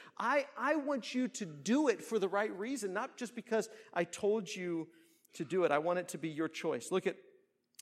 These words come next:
the rest of verse nine. "I, Paul, an old man, and now a prisoner also for Christ Jesus, I appeal to you for my child Onesimus, whose father I became in my imprisonment. Formerly he was useless to you, but now indeed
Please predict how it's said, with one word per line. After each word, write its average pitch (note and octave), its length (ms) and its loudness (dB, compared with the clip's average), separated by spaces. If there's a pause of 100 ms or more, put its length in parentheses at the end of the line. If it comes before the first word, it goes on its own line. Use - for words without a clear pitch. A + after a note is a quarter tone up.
(100)
the D#3+ 100 -4
rest E3 260 2
of D#3 60 -2
verse D3 260 -2
nine. C3+ 260 -4 (400)
"I, F3 320 6
Paul, D#3+ 520 4
an D#3 80 -6
old E3 300 0
man, D3 420 0
and D3 160 -4
now D#3+ 320 4
a D3+ 60 0
prisoner F3 440 -2
also E3+ 380 0
for D#3 160 -6
Christ - 320 -8
Jesus, F3 520 -4 (380)
I D#3+ 120 4
appeal F3+ 440 2
to G3 160 -6
you D#3+ 220 -2
for F3 280 -2
my E3 160 2
child D3 400 -2
Onesimus, C3+ 640 -6 (420)
whose F3+ 340 -2 (100)
father F3+ 580 4
I D#3 120 4
became E3+ 540 -4
in C#3+ 120 -4
my C#3 160 -2
imprisonment. E3+ 640 -6 (380)
Formerly F#3+ 520 4
he F#3+ 200 -4
was E3 260 -2
useless A3 600 -4
to G#3+ 120 -8
you, G3+ 400 -6
but D#3+ 140 -2
now F3 340 -2
indeed D#3 520 -4